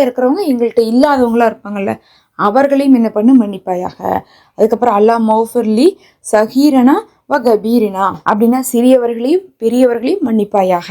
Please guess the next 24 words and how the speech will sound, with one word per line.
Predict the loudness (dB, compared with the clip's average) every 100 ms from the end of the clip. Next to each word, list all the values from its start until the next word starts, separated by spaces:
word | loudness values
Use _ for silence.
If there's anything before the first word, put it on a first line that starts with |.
| -4
அப்படின்னு | -4 -6 -4
நம்ம | -4 -8
கேட்குறோம். | -8 -8 -10 _ -20 _
எப்பயுமே | -2 2 2 0
வந்து | -2 -4
பாவ | -2 -2
மன்னிப்புலாம் | -2 -8 -8 -6 -4
கேட்கும்போது | -6 -8 -2 -2
நமக்கு | -2 -6 -8
மட்டும் | -2 0 0
இல்லாம | 0 2 2 0
எல்லாருக்கும் | 0 0 -2 -6 -4
கேட்பது | -8 -6 -4 -4 -4 -20 _ -2
அவங்களுடைய | 2 2 2 2 2
எண்ணிக்கை | 2 4 4 2 -2 0
அளவுக்கு | 0 -2 -4 -4
நமக்கு | -4 -2
நன்மை | 0 0 0
தருவதற்கு | 0 -2 -2 -2 0
ஒரு | -2 -2
காரணமாக | -4 -4 -4 -8 -6 -6
அமையும். | -6 -8 _ _ -20 _ _ -4
அடுத்தது, | -4 0 -2 0
"அல்லா | 0 0